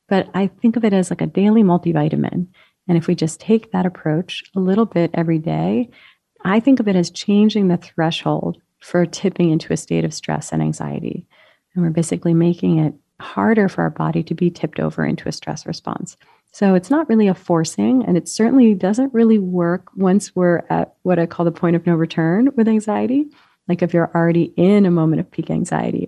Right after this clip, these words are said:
or if you're in a panic attack, the last thing that's gonna be helpful is forcing yourself to do something like a breathing exercise. You're, you're too far at that point. But to do it prophylactically a little bit every day can be very powerful.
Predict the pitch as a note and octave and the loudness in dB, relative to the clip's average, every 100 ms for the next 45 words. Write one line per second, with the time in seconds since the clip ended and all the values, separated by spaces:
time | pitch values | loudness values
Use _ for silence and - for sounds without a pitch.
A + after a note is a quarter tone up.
0 | - F3 D#3 - F3+ F3+ - F3+ E3 E3+ | -6 -6 -4 0 2 0 -2 -2 -2 -4
1 | - - - _ - - _ _ F3+ E3+ | -8 -8 -8 _ -20 -20 _ _ 0 2
2 | E3+ E3 E3 D#3 D3+ D#3 D3+ D#3+ D3+ D3 | 2 0 0 -2 0 -2 0 0 -2 -4
3 | - - - E3+ D#3+ - D3+ D#3+ - E3+ | -6 -8 -4 -2 0 0 -2 -2 -4 -6
4 | - E3 - - F3+ - - D3+ F3+ F3+ | -4 -4 -2 -4 -4 -8 -4 -4 -2 -4
5 | - - _ - D3+ E3 D3+ - E3+ E3 | -8 -20 _ -6 -2 -2 -4 -6 -2 0
6 | D3+ D#3+ - - D#3 - - - - - | 0 -2 -6 -8 -6 -4 -4 -8 -8 -2
7 | F3 D3+ B3+ F3 D#3+ - G3 - D#3+ D3 | -2 -2 -4 -4 -4 -2 -2 0 0 0
8 | - D#3+ D3+ - - - - _ _ _ | -4 -4 -6 -6 -6 -4 -6 _ _ _
9 | _ F3+ F3 F3+ G3 G#3 F#3 - F#3 - | _ -4 -2 -2 2 4 2 -2 -4 -2
10 | E3+ E3 E3+ F#3 F#3 F#3 E3 E3 D#3+ D#3 | -2 -2 -4 -8 -2 0 2 2 2 0
11 | D#3+ D#3 D3+ D#3 D3+ D3 - E3+ D#3+ D#3 | -2 -2 -2 -2 -2 -4 -4 -2 -2 -2
12 | D#3 D3+ D3 - - - E3+ F3+ F3+ | -2 -2 -4 -8 -10 -12 -8 -6 -8